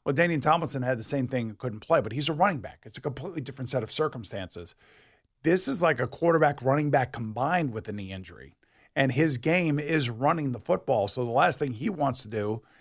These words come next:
is go out on the field and risk further injury to his leg. So I respect that part of it,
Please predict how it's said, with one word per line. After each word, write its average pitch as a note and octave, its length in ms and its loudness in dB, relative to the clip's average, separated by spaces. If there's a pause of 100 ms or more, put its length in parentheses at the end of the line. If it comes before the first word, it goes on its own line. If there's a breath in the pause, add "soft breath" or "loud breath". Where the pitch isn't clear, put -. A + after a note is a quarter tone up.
(140 soft breath)
is A#2+ 160 0
go D3 180 6
out E3+ 140 6
on D3 80 2
the C3 80 -2
field A2 500 0
and A2+ 200 -6
risk C#3 320 2 (100)
further F3+ 340 0
injury G#2 640 -8 (320 soft breath)
to E3 180 2
his C3+ 240 4
leg. A2+ 240 0
So C3 160 -6
I D#3+ 160 6
respect E3 720 0
that D#3 320 4 (160)
part D#3+ 340 2
of G2+ 140 -4
it, - 200 -16